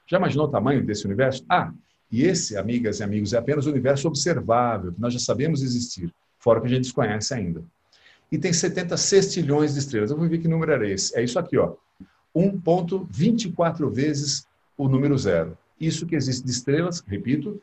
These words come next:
apenas das que nós já sabemos da existência,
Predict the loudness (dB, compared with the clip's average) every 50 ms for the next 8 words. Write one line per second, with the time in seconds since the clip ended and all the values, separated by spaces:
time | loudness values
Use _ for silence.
0 | _ _ _ _ _ -4 -4 -4 -2 0 0 0 0 0 0 2 2 2 2 0
1 | -4 -4 -2 -2 -2 -2 -2 -2 -2 -4 -2 -2 -2 -2 -2 -2 -4 -4 -2 -2
2 | -2 -2 -2 -4 -6 -6 -6 -6 -6 -8 -8 -8